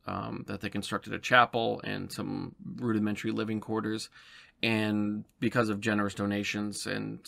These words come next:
just the, the work, they've expanded, uh, quite significantly, where they now actually have an abbey under construction, not completely built. The crypt, um, is where they say all the masses, the, the main area,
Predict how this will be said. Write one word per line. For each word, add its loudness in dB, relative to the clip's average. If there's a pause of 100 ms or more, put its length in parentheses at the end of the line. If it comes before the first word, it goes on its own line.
(140)
just -8
the, -4
the -6
work, -2
they've -4
expanded, 0 (420)
uh, -2
quite -2
significantly, -4
where -4
they -4
now -4
actually -2
have 2
an -4
abbey 2 (920)
under 4
construction, 2
not 0
completely -4
built. -2
The -6
crypt, 0 (460)
um, -4
is -6
where 2
they 0
say -2
all 2
the -2
masses, -4
the, -6
the -4
main -2
area, -2